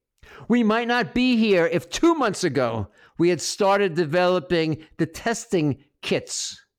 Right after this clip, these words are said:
that would be necessary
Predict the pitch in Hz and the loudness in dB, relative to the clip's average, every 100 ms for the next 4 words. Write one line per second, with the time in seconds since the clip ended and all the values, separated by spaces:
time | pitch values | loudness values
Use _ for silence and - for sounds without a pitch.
0 | _ _ _ _ _ _ 170 170 175 143 | _ _ _ _ _ _ 0 2 2 2
1 | 165 175 165 165 143 143 175 190 196 - | 2 2 2 0 0 2 2 0 -2 -2
2 | 185 156 135 123 104 | 0 0 2 0 -4